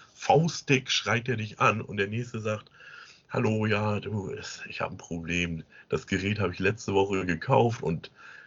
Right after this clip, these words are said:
das funktioniert nicht mehr. Können wir das umtauschen?“ Und der andere beleidigt dich und deine Familie und den Laden und, ja, wen bearbeitest du denn gern? Wem hörst du zu? Wem willst du mit seinem Problem helfen?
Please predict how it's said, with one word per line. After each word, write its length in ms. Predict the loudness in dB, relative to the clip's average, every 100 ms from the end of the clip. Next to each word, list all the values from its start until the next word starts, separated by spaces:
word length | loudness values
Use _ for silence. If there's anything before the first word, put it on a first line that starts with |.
| _
das 220 | -10 -10
funktioniert 600 | -2 -2 0 0 2 2 0
nicht 220 | -6 -6
mehr. 120 | -8
Können 240 | -6 -2 2
wir 80 |
das 140 | 2 2
umtauschen?“ 760 | 2 4 8 8 6 2 0 -6 -20 -10
Und 180 | -4 2
der 120 | 2
andere 380 | 4 2 4 2
beleidigt 560 | 2 0 0 0 0 2
dich 320 | 2 2 -6
und 160 | -6 0
deine 240 | 0 0 -2
Familie 720 | -2 -2 0 2 4 2 2
und 240 | 2 4 4
den 200 | 4 2
Laden 560 | 0 2 2 2 2
und, 380 | 2 2 2 -2 -14 -16 -6
ja, 180 | -4 -4 -10 _ _ _ _ _ _ _ _ _
wen 180 | 4 6
bearbeitest 540 | 6 4 4 2 0
du 60 | 0
denn 160 | 0 2
gern? 260 | 2 4
Wem 160 | 4 6
hörst 240 | 6 4
du 60 | -2
zu? 320 | -2 0 4
Wem 260 | 6 6 6
willst 220 | 4 4
du 40 |
mit 120 | 4
seinem 180 | 4 2
Problem 400 | 0 -4 0 2
helfen? 380 | 2 0 -4 -14